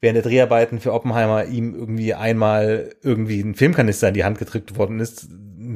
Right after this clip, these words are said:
von irgendeinem, äh, mit, äh, dass er den Quatsch halten sollte, weil, weil, weil gerade sonst kein anderer da war. Und, äh, der ist natürlich jetzt die letzten, äh, fünfzehn Jahre nie so behandelt worden wie ein normaler Mensch am Filmset, sondern immer wie der große Megastar.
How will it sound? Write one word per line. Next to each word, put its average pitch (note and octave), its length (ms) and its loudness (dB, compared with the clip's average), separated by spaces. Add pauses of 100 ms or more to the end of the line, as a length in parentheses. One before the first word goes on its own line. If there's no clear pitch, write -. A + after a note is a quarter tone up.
(100)
von B2 160 -4
irgendeinem, G#2 520 -2
äh, A#2 140 -4
mit, G#2 180 -4
äh, G#2+ 320 -2
dass A#2+ 160 0
er C3+ 80 0
den A#2 100 0
Quatsch - 220 -6
halten D3+ 240 0
sollte, A2 260 2
weil, G#2+ 260 2 (120)
weil, G2+ 260 -4 (300)
weil A2+ 340 -2
gerade A2+ 240 2
sonst B2 100 -6
kein B2+ 120 -2
anderer G#2 180 0
da B2 240 4
war. G2 180 -4 (460)
Und, G#2 320 -2 (320)
äh, C3 140 -4 (100)
der B2 160 2
ist C3 80 2
natürlich C3 260 0
jetzt B2+ 220 -4
die B2+ 40 -6
letzten, B2 500 0
äh, A#2 160 0
fünfzehn C#3 340 -2
Jahre A#2 560 2
nie C3 220 0
so C3+ 180 2
behandelt C3 360 0
worden A#2 380 0
wie B2 100 -4
ein A#2 40 -2
normaler A2 400 0
Mensch C#3 380 0
am G#2+ 260 -8
Filmset, A#2 400 0
sondern A#2 240 -4
immer A#2 280 2
wie G#2+ 60 -2
der G#2+ 240 2
große A2 300 -2
Megastar. B2 580 2